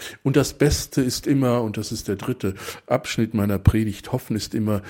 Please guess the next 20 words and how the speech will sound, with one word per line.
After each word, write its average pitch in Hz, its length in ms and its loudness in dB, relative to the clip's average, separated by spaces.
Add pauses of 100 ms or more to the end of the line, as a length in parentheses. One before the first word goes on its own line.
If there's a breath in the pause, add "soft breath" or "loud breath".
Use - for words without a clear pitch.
(320 loud breath)
das - 280 0
Große. 95 600 -4 (2000 loud breath)
Hier 190 160 6
ist 185 140 2
unser 147 300 2 (200)
Horizont 117 800 0
überschaubar. 90 600 -2
Jeder 117 280 2
von 120 180 -4
uns 101 220 -2
sieht 131 300 -4 (240 loud breath)
das, - 380 2
was 110 180 2
vor - 260 0
Augen 104 300 -2
ist, - 320 -12
und 95 140 -6
das 85 160 -10
ist - 120 -12
gut. - 460 -2